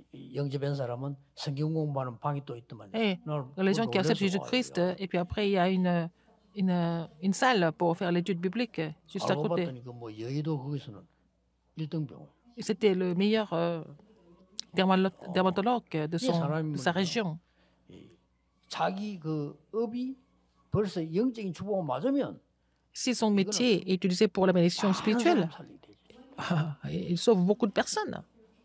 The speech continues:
Speaker 2: à travers son métier.
Speaker 1: 오늘 여러분,
Speaker 2: Aujourd'hui,
Speaker 1: 이거 진짜 생각하시면서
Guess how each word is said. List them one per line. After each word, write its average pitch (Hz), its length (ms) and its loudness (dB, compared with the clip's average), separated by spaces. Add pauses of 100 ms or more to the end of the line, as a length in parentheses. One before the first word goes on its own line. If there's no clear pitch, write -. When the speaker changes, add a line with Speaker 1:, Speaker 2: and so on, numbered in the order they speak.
(180)
Speaker 2:
à 175 60 -2
travers 170 240 -4
son 196 120 0
métier. 202 400 0 (1300)
Speaker 1:
오늘 180 340 2
여러분, 151 420 0
Speaker 2:
Aujourd'hui, 185 540 2
Speaker 1:
이거 170 240 -2 (320)
진짜 285 320 -4
생각하시면서 165 600 -4